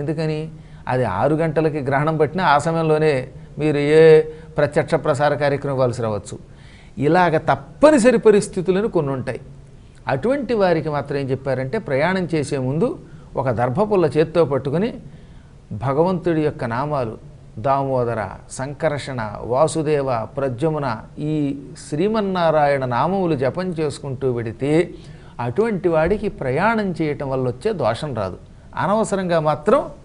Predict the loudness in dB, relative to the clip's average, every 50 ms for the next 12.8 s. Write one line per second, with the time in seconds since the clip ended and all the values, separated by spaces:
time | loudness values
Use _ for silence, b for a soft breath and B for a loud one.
0 | -12 -6 -4 -2 -2 -2 -2 -4 -6 -8 -8 -6 -6 -6 -6 -8 -8 -10 -10 -10
1 | -4 0 0 0 0 -2 -8 B B B B B B B B B B B B B
2 | B B B -6 -4 -2 -2 0 2 2 4 4 4 2 -2 -4 -8 -14 -18 B
3 | B B B B B B B B -12 -6 0 2 2 2 2 2 2 0 0 0
4 | 0 2 2 2 2 4 4 4 4 4 2 0 0 0 -2 -2 -2 -2 -4 -4
5 | -8 -10 -4 -2 0 2 4 4 4 2 4 6 6 6 8 6 6 4 4 4
6 | 4 4 4 6 6 4 4 2 2 0 -2 0 0 0 0 -2 -4 -6 -10 -14
7 | -18 -20 -20 -20 -20 -20 -20 -20 -4 0 4 4 4 4 2 0 -2 -2 -2 -4
8 | -2 -2 -2 0 0 0 0 0 0 0 0 -2 -4 -6 -10 -14 -16 -20 -20 -20
9 | -20 -20 -20 -20 -20 -10 -6 -4 -2 2 2 2 2 2 0 -2 0 0 0 0
10 | 0 -2 -2 -4 -4 -8 -12 -18 -20 -20 -20 -20 -20 -20 -20 -20 -20 -20 -20 -20
11 | -20 -20 -20 -20 -16 -4 -2 0 2 2 2 0 0 0 0 0 0 0 -2 -2
12 | -2 -2 -4 -4 -2 -2 -2 -2 -2 -4 -6 -6 -8 -8 -8 -10